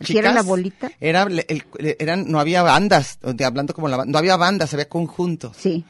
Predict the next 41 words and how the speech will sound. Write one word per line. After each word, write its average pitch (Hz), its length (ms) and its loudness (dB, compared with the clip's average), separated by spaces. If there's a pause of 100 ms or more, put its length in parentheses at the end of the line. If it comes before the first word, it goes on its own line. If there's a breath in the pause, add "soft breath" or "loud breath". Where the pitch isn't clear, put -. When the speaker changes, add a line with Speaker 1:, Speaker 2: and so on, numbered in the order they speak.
Speaker 2:
Ay, 139 180 -4
qué 147 160 -10
cosa. 139 420 -8 (200)
Que 139 60 -6
Speaker 1:
Va 214 80 2
a - 40 0
Speaker 2:
ahorita - 40 4
Speaker 1:
tocar 294 200 6
un 294 100 8
Speaker 2:
pienso, 285 140 4
Speaker 1:
conjunto. 233 300 0
Speaker 2:
va - 60 6
a - 40 2
tocar 220 300 4
un 208 40 -2
conjunto, 202 400 2
y 208 120 6
era 190 100 6
el 202 60 -2
treinta 202 240 2
y - 20 2
nueve 180 160 0
punto 202 260 0
cuatro, 165 440 2
y - 20 0
acá 165 220 2
dice 170 100 -4
que 190 100 -4
bien 180 140 -2
gruesos, 180 380 -4
pero 165 160 2
era 160 80 2
un 175 60 -2
conjunto. 156 540 -2
Speaker 1:
Era 170 120 -2
un 165 80 -4
conjunto. 160 260 -6
Speaker 2:
Era 170 100 4
fiesta 196 300 2
de 220 80 2
conjunto. 151 680 -6